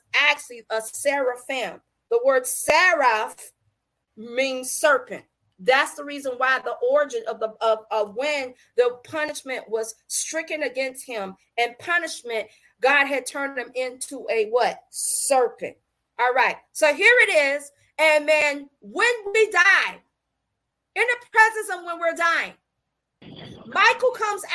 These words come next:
out. And the reason why Michael comes out, it's not Gabriel. Gabriel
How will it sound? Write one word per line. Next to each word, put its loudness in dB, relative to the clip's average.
out. -6
And 2
the -10
reason 2
why 0
Michael -2
comes -6
out, 0
it's 2
not 2
Gabriel. 0
Gabriel 0